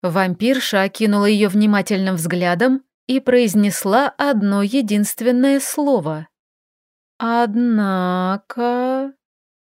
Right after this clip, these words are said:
немного нараспев. Юлианна, вздрогнув, вцепилась в руку Дарио со всей силы.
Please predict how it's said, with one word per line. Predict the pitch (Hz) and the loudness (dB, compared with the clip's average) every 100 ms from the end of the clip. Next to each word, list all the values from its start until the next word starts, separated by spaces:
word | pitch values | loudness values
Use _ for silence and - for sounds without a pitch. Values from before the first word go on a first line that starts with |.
| - | -6
немного | 240 247 240 233 226 240 | 0 2 4 2 2 2
нараспев. | 254 269 - - 170 160 - _ _ _ | 2 -2 -4 -8 -6 -8 -14 _ _ _
Юлианна, | 185 175 208 233 254 202 202 | -4 0 2 4 4 4 0
вздрогнув, | 180 175 254 240 202 202 | -2 2 4 4 2 -2
вцепилась | - 247 226 233 220 208 | -4 -6 0 2 0 2
в | |
руку | 233 220 226 | 0 2 2
Дарио | 247 269 247 | 4 6 4
со | 233 240 | 4 -2
всей | 226 - 262 | 0 -2 -2
силы. | - 262 226 170 156 | -2 -2 0 -2 -4